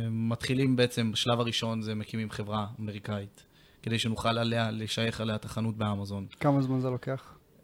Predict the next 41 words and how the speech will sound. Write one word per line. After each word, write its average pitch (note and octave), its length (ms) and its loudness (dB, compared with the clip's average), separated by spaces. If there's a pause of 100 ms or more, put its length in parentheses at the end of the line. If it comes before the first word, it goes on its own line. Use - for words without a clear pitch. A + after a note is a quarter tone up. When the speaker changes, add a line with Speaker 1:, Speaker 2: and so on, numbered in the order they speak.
(120)
Speaker 1:
חברה, B2 480 -4
חודש. - 500 -8 (600)
Speaker 2:
אה, D#3+ 120 4
זהו? E3 200 -2 (300)
Speaker 1:
כן. F3+ 180 -8 (380)
יחסית, - 400 -6
אה, A#2+ 120 2
תהליך A2+ 280 -2
מהיר, C3 340 2
אנחנו A2+ 400 -2
מטפלים D3 420 -4
בו, C3 160 0
פותחים A#2+ 220 -4
לך - 60 -8
גם - 60 -6
Speaker 2:
חשבתי - 180 4
Speaker 1:
חשבון D3 300 4
Speaker 2:
יותר. A#2+ 140 6
Speaker 1:
בנק A2 80 0
בפיוניר, C3+ 640 2 (720)
שזה G2+ 320 -10
גם, A#2+ 340 -2
אה, A#2 40 -2 (1080)
אם - 60 -2
אני - 80 -2
לא E3+ 40 0
טועה, E3 180 -4
שלושים C3 340 -4
ימי C3 160 2
עסקים A2+ 520 -2
לחברה, G#2 360 -4
זה A2+ 80 -2
הכי C3+ 100 2
Speaker 2:
אבל B2+ 120 -2
Speaker 1:
הרבה. G2 140 -6
Speaker 2:
כל E3+ 140 10
אחד G3+ 180 6
יכול G3 200 4
לפתוח F#3+ 300 2
חברה F#3 380 2
ב-, F3+ 60 0